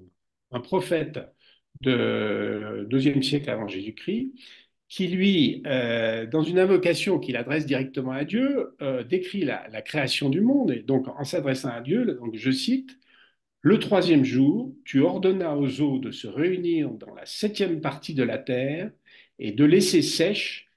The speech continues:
les six autres parties, afin qu'on labourât, qu'on semât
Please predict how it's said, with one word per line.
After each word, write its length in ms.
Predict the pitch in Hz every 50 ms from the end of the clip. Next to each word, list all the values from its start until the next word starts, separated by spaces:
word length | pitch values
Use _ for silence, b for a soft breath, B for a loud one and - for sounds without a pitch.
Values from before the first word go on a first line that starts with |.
| _ _ _ _
les 100 | 123 120
six 380 | 117 - - - 254 233 202 220
autres 240 | 214 208 - 160 135
parties, 600 | 135 147 117 - - - - 110 117 143 - - _ _ _ _ _ _ _ _ _
afin 380 | - 131 - - - 175 170 160
qu'on 180 | 135 131 120
labourât, 800 | 110 113 135 156 165 143 127 127 117 113 110 135 - - - _ _ _ _ _ _ _ _ _ _
qu'on 140 | 123 120 117
semât 640 | - - - 156 135 131 127 131 156 - -